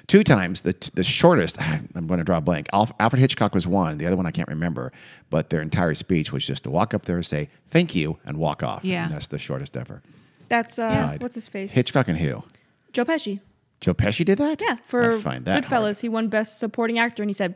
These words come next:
Speaker 3: "Thank you."
Speaker 1: Really?
Speaker 3: Walked off, yeah.
Speaker 1: Okay, maybe that's the other
Speaker 3: I'm
Speaker 1: one.
Speaker 3: pretty
Speaker 2: I'm
Speaker 3: sure
Speaker 2: sure
Speaker 3: I'm
Speaker 2: there's been more.
Speaker 1: That's the only two I
Speaker 2: that
Speaker 1: read.
Speaker 2: have been
Speaker 1: But again, then again, my source is clearly not awesome.
Speaker 3: And
Speaker 1: So
Speaker 3: it
Speaker 1: I
Speaker 3: was iconic. You know, people were like, "Joe Pesci, oh my God."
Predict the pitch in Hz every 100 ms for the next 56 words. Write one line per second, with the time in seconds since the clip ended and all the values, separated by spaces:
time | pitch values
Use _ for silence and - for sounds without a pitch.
0 | _ 240 240 220 233 _ _ 104 170 170
1 | - 190 190 226 - 82 76 - - 156
2 | - - 76 73 - - - _ _ _
3 | _ - 202 277 320 143 233 196 175 175
4 | 160 160 151 160 - - _ 95 107 -
5 | 98 82 80 67 62 64 - 151 151 92
6 | 85 80 71 90 82 82 73 78 78 98
7 | 80 - - 165 127 87 - _ _ -
8 | - 147 131 131 117 - - 220 226 226
9 | 190 196 - 226 214 190 175 - 185 175
10 | 202 190 180 180 185 _ _ _ _ _
11 | _ - 214 208 220 - 226 247 240 233
12 | 196